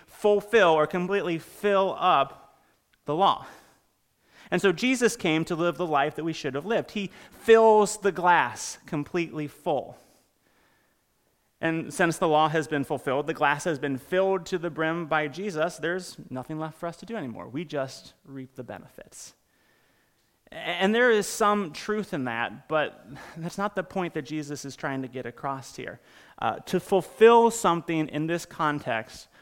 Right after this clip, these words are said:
means to bring it to its intended place or goal. So, like, have you ever bought anything from Amazon? Yeah. Okay. So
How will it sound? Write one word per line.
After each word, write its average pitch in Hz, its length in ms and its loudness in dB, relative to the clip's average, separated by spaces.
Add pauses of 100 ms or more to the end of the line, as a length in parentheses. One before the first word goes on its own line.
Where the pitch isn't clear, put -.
(120)
means 160 440 0
to 156 180 -8
bring 151 460 -4
it 190 260 -4
to 160 160 -6
its 151 160 -2
intended 151 840 -4 (300)
place 165 360 -6
or 143 80 -6
goal. 123 320 -8 (300)
So, 156 300 2
like, 135 200 -4 (520)
have 147 160 -8
you 180 100 0
ever 190 100 0
bought 135 280 2
anything 131 320 -6
from 98 140 -14
Amazon? 104 480 -10 (1200)
Yeah. 143 180 -2 (320)
Okay. 165 300 0 (160)
So 170 600 6